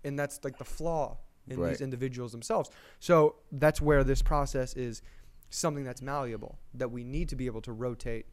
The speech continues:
Speaker 1: and change and, and mold into where it's going, because,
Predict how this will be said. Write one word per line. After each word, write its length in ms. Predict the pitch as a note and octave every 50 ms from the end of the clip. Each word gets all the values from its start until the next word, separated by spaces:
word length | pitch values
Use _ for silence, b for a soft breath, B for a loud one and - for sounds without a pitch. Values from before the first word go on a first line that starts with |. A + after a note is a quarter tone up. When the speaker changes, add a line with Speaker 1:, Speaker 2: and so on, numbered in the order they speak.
| b b b b b -
Speaker 1:
and 180 | - B2+ B2 B2
change 560 | - - D#3+ D3 C3 B2 A2+ A2+ A2+ A2+ - -
and, 360 | A#2+ A#2 A2+ A#2 A#2+ B2+ - - -
and 180 | B2 A#2+ A#2+
mold 440 | A#2+ B2+ D3 E3 F#3+ E3 C#3+ C3 - -
into 480 | C#3 C#3 B2+ - D3+ C#3+ C3 B2+ B2+ b b b b b b
where 180 | - C3+ D3 C#3+
it's 100 | C#3 B2+
going, 260 | A#2+ E3 G3 F3+ C#3
because, 420 | B2+ B2+ B2 C#3+ C3+ B2+ A#2+ -